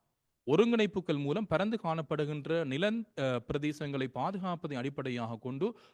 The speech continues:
குறித்த ஒப்பந்தத்தை மேற்கொள்வதற்கான தேவை கண்டறியப்பட்டுள்ளது.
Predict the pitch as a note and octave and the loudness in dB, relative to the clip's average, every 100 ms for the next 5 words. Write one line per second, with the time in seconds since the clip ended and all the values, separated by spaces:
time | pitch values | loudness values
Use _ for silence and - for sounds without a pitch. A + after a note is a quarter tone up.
0 | _ D3+ D#3 D3+ C3 - G#3 F#3+ G3+ A#3+ | _ -2 -2 -2 -4 -2 -2 -2 -2 -4
1 | D3 C#3+ C#3 C3+ B2 A#2+ A#2 A2 C#3+ D3 | -4 -4 -2 -2 -4 -4 -4 -4 -4 -4
2 | B2 A2+ A2+ A2 G#2 G#2+ G#2+ G#2 C3 A3+ | -6 -8 -4 -6 -6 -10 -8 -4 -2 -2